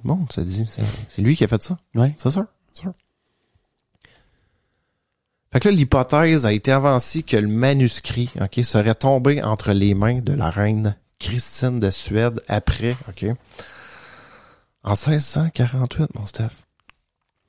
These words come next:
Speaker 1: à l'occasion de la bataille de Prague, et qu'elle aurait,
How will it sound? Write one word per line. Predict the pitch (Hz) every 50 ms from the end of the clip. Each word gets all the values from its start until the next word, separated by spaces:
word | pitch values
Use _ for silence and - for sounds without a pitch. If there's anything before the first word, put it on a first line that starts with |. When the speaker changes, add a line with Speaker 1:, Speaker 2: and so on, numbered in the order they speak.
| _ - -
Speaker 1:
à | 107
l'occasion | 107 107 - 135 123 120 120 147 156 156
de | 131 110
la | 107 107 104
bataille | 110 107 - 123 139 143
de | 117 101
Prague, | 95 - - - 120 120 123 127 120 107 98 - _ _ _ _ _ _ _ -
et | 110
qu'elle | 101 - 107 107
aurait, | 107 101 113 117 123 127